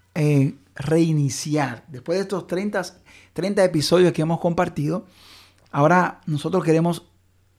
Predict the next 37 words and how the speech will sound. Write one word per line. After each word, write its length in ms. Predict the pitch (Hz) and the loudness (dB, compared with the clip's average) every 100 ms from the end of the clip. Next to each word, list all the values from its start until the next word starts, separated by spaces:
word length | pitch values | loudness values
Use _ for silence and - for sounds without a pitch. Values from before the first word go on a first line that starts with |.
| - | -6
llegar 300 | 143 156 165 | -2 0 0
a 40 | |
una 180 | 180 165 | 0 0
nueva 260 | 170 208 139 | 0 0 -4
etapa. 400 | - - - 131 | -6 -10 -6 0
Pero 220 | 175 170 | 2 2
para 200 | 165 170 | 2 0
explicar 440 | 165 185 175 247 | -4 -4 -2 0
esto, 420 | 233 - 185 185 - _ - - | 0 -4 -8 -8 -12 _ -20 -10
es 100 | 165 | -4
bueno 220 | 208 208 | 0 0
recordar 400 | 202 170 156 165 | 0 0 0 0
el 120 | 160 | 0
concepto 520 | 160 147 196 208 208 | -2 -4 -2 -4 -2
de 60 | 156 | -2
lo 120 | 151 | -2
que 200 | 156 175 | -2 -4
es 120 | 180 | -4
Amor 300 | 160 160 220 | -2 0 0
Entre 300 | 143 123 123 | -2 -6 -8
Tres. 300 | 120 135 113 _ _ _ - | -10 -12 -14 _ _ _ -8
Recordar 480 | 147 151 151 175 | -4 0 0 0
que 80 | 175 | -2
Amor 200 | 139 156 | -4 -2
Entre 280 | 170 170 165 | -4 -4 -6
Tres 200 | 165 165 | -4 -4
vincula 680 | 156 147 147 202 170 180 - _ _ _ _ - | -4 -6 -4 -2 0 -2 -8 _ _ _ _ -14
a 120 | 117 | -8
Dios, 520 | 127 165 220 - - _ _ _ _ _ _ _ - | -2 0 0 -4 -16 _ _ _ _ _ _ _ -10
a 80 | |
la 100 | 131 | -6
mujer 560 | 131 127 123 214 240 - _ _ _ _ _ _ - | -4 -4 -2 -2 -4 -8 _ _ _ _ _ _ -6
y 80 | 202 | 0
al 100 | 254 | 2
hombre. 400 | 302 220 117 - _ _ _ - | 4 2 -2 -10 _ _ _ 2
Pero 140 | 262 | 2
también 580 | 294 269 220 240 247 240 | 4 2 2 2 0 -4